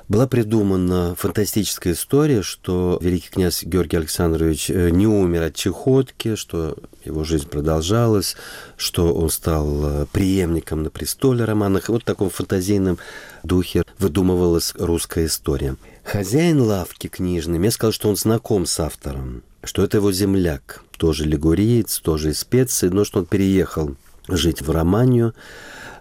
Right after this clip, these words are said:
в город Феррара, и живёт теперь там. И пообещал мне достать адрес, какую-то рекомендацию устроить, что и произошло.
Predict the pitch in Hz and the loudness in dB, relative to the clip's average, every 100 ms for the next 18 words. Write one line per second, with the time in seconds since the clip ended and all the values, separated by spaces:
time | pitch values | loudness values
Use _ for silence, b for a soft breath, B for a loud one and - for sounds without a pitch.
0 | - 85 80 85 80 80 78 78 78 76 | -4 -2 -2 -2 0 2 2 2 2 0
1 | - - 85 98 117 113 117 120 120 - | -2 0 2 2 2 2 2 2 0 -2
2 | 82 85 101 - - 95 - 85 76 76 | -2 0 0 -2 -2 -2 -2 -4 -2 -4
3 | - 101 104 - 104 95 85 87 - 82 | -2 0 0 2 2 2 0 -2 -2 -4
4 | 73 - - - - 98 113 104 87 - | -4 -6 -12 -14 -4 0 2 0 -2 -6
5 | 65 80 - 78 80 80 85 123 - 107 | -4 -4 -2 0 2 2 2 0 -2 -6
6 | - 87 - - 127 123 113 104 98 - | -2 -2 -2 0 0 0 0 0 -2 -4
7 | 78 | -6